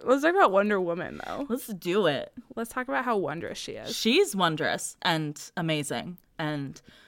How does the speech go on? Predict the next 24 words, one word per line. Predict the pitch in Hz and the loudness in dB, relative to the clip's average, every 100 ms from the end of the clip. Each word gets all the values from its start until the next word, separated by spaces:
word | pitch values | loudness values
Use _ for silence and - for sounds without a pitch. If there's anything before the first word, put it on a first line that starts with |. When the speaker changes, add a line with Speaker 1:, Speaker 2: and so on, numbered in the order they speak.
| _ | _
Speaker 2:
all | 175 | 2
those | 165 160 | 4 4
other | 160 147 | 4 4
adjectives | 135 135 135 - - | 2 0 -6 -12 -12
we | 170 | -12
said. | - 226 | -8 0
Speaker 1:
Fabulous. | 214 196 123 113 233 - - | 2 2 -2 -6 -8 -10 -16
Speaker 2:
Scrumptious. | - - 151 139 - 208 - - _ _ _ - | -14 -2 -2 -2 -6 -8 -12 -18 _ _ _ -10
Speaker 1:
Horny. | 247 214 202 - - | -6 -6 -6 -14 -6
<laughs> | - - - - - 403 - _ - - - 302 | -2 -2 -2 -4 0 -2 -4 _ -20 -18 -6 4
Speaker 2:
Yeah. | 330 330 - - - _ _ _ - - - | 10 10 8 -2 -14 _ _ _ -16 -14 0
Speaker 1:
Probably. | 285 339 311 196 160 240 - - | 4 6 4 2 0 0 -2 -8
Speaker 2:
A | - | 4
little | 214 330 | 6 8
bit. | 170 - - - - - - 1047 - | 6 4 0 -12 -20 -20 -20 -20 0
Speaker 1:
I | - | 4
mean, | 311 359 | 6 6
she | 381 359 | 6 4
does | 349 320 311 359 | 6 6 6 6
fall | 392 427 415 | 4 6 6
in | |
love | 349 269 | 4 4
with | 262 | 2
the | 254 | 0